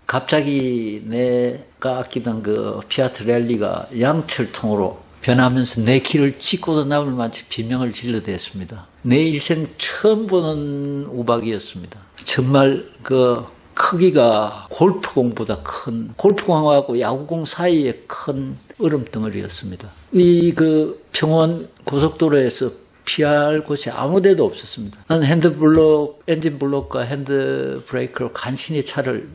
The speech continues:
멈추고 잠시 차창을 내려 금이 가고 있는 앞유리 창에 옷가지를 던져 올렸습니다. 앞유리가 깨지면 안 되니까요. 그 사이 내려친 얼음 덩어리에 맞은 손등이 새파랗게 멍이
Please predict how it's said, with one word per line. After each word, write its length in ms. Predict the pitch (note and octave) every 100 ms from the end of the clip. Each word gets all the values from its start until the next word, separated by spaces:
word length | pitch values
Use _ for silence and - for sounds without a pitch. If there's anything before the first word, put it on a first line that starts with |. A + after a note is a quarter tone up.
| -
멈추고 640 | A#2+ A#2+ - B2 G#2 G#2+ - - -
잠시 840 | - C#3 - C#3+ D3 C#3 C#3 - -
차창을 520 | - D3+ - D#3 D3
내려 440 | A#2+ B2 A#2+ G#2 -
금이 260 | - D3 C#3
가고 280 | C3 B2
있는 280 | A#2 A2+ A2+ - -
앞유리 1120 | B2+ B2 B2 A#2+ B2 B2+ B2 B2+ B2 A#2+ - -
창에 520 | - - B2+ G#2+ A2 - -
옷가지를 580 | E3 - A#2 G#2 F#2 F#2+
던져 320 | - A#2+ G#2
올렸습니다. 760 | G#2 G2 G2+ - G2 F2+ F#2 F2+ -
앞유리가 520 | C3+ D3 D#3 D3+ C#3
깨지면 400 | D#3 C3+ A#2+ G#2
안 160 | G2 G2
되니까요. 460 | A2+ G#2 G#2+ - - -
그 140 | - C#3+
사이 440 | D#3 D3+ D3 D#3+
내려친 640 | C#3+ B2+ C3+ C#3+ D3 C#3+ D#3+
얼음 280 | D3+ C#3
덩어리에 400 | A#2+ B2+ C3 B2
맞은 440 | A2 A#2 A#2 A2+ G#2+
손등이 720 | - C#3 C#3 - D3+ C3 G2+ - -
새파랗게 680 | - - - - C#3 C#3 C#3
멍이 720 | A#2 C#3 C#3 B2+ A#2 - -